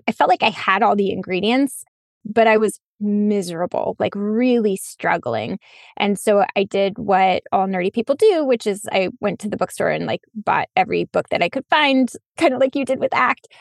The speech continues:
and read as much as I could about working parenthood and how to do it better. And what I found, like, didn't kinda get to the heart of it for me. So I'm a clinical psychologist by training.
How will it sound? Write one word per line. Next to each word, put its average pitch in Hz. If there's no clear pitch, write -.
and 226
read 226
as 233
much 233
as 233
I 214
could 226
about 185
working 214
parenthood 202
and 190
how 190
to 185
do 180
it -
better. 180
And 202
what 269
I 339
found, 311
like, 226
didn't 320
kinda 226
get 196
to 214
the 196
heart 190
of 185
it -
for 190
me. 180
So -
I'm 196
a 202
clinical 233
psychologist 185
by 175
training. 170